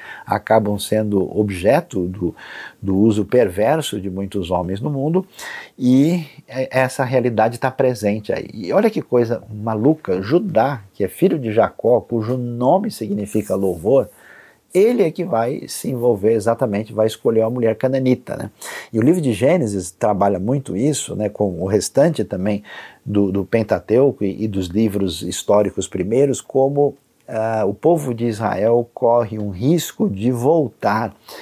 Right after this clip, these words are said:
para essa realidade politeísta afastada do Deus único. Então eles não podem, não devem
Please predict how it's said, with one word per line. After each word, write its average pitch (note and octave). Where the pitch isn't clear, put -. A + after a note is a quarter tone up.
para A2+
essa A2+
realidade G#2
politeísta A2
afastada G2+
do F#2+
Deus G2+
único. G2+
Então G#2
eles A#2
não D3
podem, B2
não C3+
devem A2+